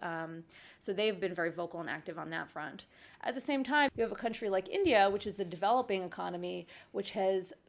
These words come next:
c-, consistently over the last twenty years said that they need room to grow, that it is unfair for developing economies to have to shoulder some of the burden for climate change when it is developed countries that are responsible for most of the emissions,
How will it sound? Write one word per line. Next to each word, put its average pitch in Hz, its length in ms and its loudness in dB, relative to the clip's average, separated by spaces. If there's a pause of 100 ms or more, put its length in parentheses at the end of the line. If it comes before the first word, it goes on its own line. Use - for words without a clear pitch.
(440)
c-, - 160 -10
consistently 220 680 -2
over 190 180 2
the 185 60 -2
last 180 260 0
twenty 196 200 -4
years 175 260 -4
said 180 240 0
that 170 200 -6
they 208 160 0
need 202 220 -2
room 175 240 -6
to 185 100 -12
grow, 202 640 6 (320)
that 185 100 0
it 190 140 0
is 185 240 -4
unfair 196 640 4
for 185 380 2
developing 190 600 -2
economies 185 640 -4
to 190 180 -8
have 175 220 -8
to 185 140 -4
shoulder 185 380 -6
some 190 220 -6
of 170 100 -8
the 185 100 -4
burden 185 400 -2
for 185 160 -8
climate 233 320 0
change 202 300 -4
when 180 120 -2
it 175 80 -6
is 170 280 -4
developed 180 640 -2
countries 190 500 -4
that 175 100 -8
are 175 80 -8
responsible 196 580 -4
for 175 280 -6
most 180 240 -8
of 170 100 -6
the 175 80 -4
emissions, 180 600 -6